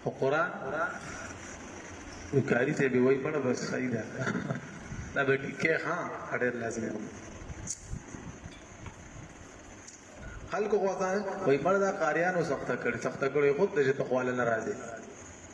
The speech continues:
هغه چا خو سخته ده کنه چې قرآن ګره راغلي. په میاشت، په میاشت دې نه راغلي. مولیان صاحبان، طالبان صاحبان چې موږ سره دلته مدرسه کې دي، کتابونو والا. تاسو ته وکړه.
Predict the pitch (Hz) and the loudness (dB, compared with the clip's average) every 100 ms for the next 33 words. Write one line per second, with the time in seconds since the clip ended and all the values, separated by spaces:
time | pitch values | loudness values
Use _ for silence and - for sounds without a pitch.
0 | - - 151 156 147 139 127 135 185 143 | -10 0 2 4 4 2 2 2 2 0
1 | 156 160 233 214 185 170 156 165 165 160 | 2 2 2 2 2 0 2 2 2 2
2 | 156 143 135 127 117 - - 131 156 165 | 4 4 2 0 -2 -6 -10 -2 0 2
3 | 190 220 214 190 202 208 - 170 156 139 | 4 4 4 2 4 4 4 0 2 0
4 | 135 120 - - - - - - - - | 0 -4 -6 -8 -10 -14 -14 -16 -16 -18
5 | - - - - - - - - - - | -18 -18 -18 -18 -18 -18 -18 -18 -16 -16
6 | - - - - - - - - - - | -16 -16 -18 -18 -18 -18 -18 -18 -18 -16
7 | - 151 170 175 170 180 208 240 233 190 | -10 2 4 4 4 4 4 2 0 2
8 | 180 165 170 185 220 220 220 220 214 220 | 2 2 0 2 2 2 -4 -4 -4 -6
9 | - - - - 156 156 165 165 214 208 | -10 -14 -12 0 2 4 2 2 2 2
10 | 180 165 160 175 196 175 180 170 165 170 | 2 2 2 2 0 0 0 2 2 2
11 | 170 151 143 147 147 - 151 135 127 123 | 2 2 2 2 2 2 2 4 2 2
12 | 143 147 143 160 143 123 117 113 - - | 2 4 6 6 6 4 2 0 -2 -2
13 | 143 175 180 190 190 - | 2 4 4 6 4 2